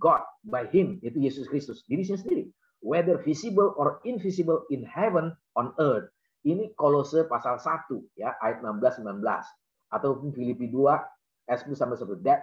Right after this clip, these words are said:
is the Christ around whom all things revolve, since in him the fullness of God dwells bodily. Luar biasa daripada Abraham Kuyper.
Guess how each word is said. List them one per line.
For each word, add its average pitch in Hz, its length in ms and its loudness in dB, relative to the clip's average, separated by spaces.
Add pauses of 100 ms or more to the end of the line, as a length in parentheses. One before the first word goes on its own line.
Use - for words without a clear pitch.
is 143 160 -4
the 117 240 -4
Christ 175 560 0
around 143 640 4
whom 165 480 4
all - 320 2
things 135 320 -2 (320)
revolve, 127 640 2 (400)
since 226 320 -2
in 175 160 2
him 143 320 -2
the 110 80 0 (160)
fullness 214 480 0
of 110 320 -2
God 135 480 6 (560)
dwells 190 480 2
bodily. 113 640 -2
Luar 233 480 4
biasa 131 400 -4 (640)
daripada 110 560 -6 (240)
Abraham 95 560 -6
Kuyper. 95 400 -8